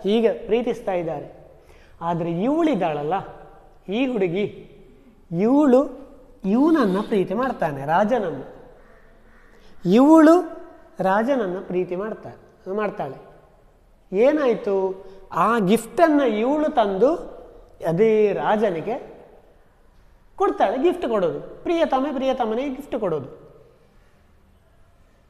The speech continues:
ಆವಾಗ ಬೇಜಾರಾಗೋಯ್ತು ರಾಜನಿಗೆ. ಈ ಜಗತ್ತೇ ಹೀಗೆ ಇದೆಯಾ ಅಂತ ಅಂದ್ಕೊಳ್ತಾನೆ ಪ್ರೀತಿಯ ವಿಷಯದಲ್ಲಿ. ಯಾರನ್ನೂ ಕೂಡ ನಂಬಲಿಕ್ಕೆ ಸಾಧ್ಯ ಇಲ್ಲ. ಪ್ರೀತಿಸ್ತಾರೆ ಅಂತ ನಾವು ಅಂದ್ಕೊಳ್ತೇವೆ,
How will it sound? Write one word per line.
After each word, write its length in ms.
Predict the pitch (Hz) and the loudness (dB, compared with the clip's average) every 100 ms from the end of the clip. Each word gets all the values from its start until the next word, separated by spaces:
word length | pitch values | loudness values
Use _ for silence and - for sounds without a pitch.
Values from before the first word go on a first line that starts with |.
| _ _ _ - - | _ _ _ -16 0
ಆವಾಗ 420 | 180 262 214 147 185 - 131 | 6 8 8 6 -2 -4 -2
ಬೇಜಾರಾಗೋಯ್ತು 840 | 175 254 247 208 160 147 147 - | 4 4 4 2 0 -4 -6 -6
ರಾಜನಿಗೆ. 920 | 143 165 165 160 139 156 247 - - - - - - | -2 -2 0 -4 -2 -2 -2 -4 -18 -20 -20 -20 -4
ಈ 180 | 185 208 | 2 4
ಜಗತ್ತೇ 680 | 160 156 202 285 294 392 359 | 6 6 8 8 6 2 4
ಹೀಗೆ 380 | 254 285 277 269 | 4 2 2 2
ಇದೆಯಾ 260 | 196 202 | 2 2
ಅಂತ 160 | 185 190 | 0 -2
ಅಂದ್ಕೊಳ್ತಾನೆ 600 | 175 165 185 175 180 156 | -4 -2 -4 -2 -4 -4
ಪ್ರೀತಿಯ 460 | 135 175 190 196 170 | -8 -6 -6 -4 -4
ವಿಷಯದಲ್ಲಿ. 800 | 165 196 180 160 147 127 - - | -4 -4 -4 -4 -8 -12 -18 -10
ಯಾರನ್ನೂ 360 | 151 190 233 220 | -6 -4 -2 -2
ಕೂಡ 180 | 220 | -2
ನಂಬಲಿಕ್ಕೆ 460 | 196 160 175 196 165 | -4 -4 -4 -6 -6
ಸಾಧ್ಯ 300 | 180 165 165 | -6 -4 -4
ಇಲ್ಲ. 180 | 160 214 | 0 -2
ಪ್ರೀತಿಸ್ತಾರೆ 840 | - - - 294 311 349 339 311 | -4 -14 -2 0 2 2 4 6
ಅಂತ 140 | 294 285 | 6 2
ನಾವು 200 | 208 226 | 0 0
ಅಂದ್ಕೊಳ್ತೇವೆ, 580 | 277 254 226 190 175 | 0 0 0 0 -4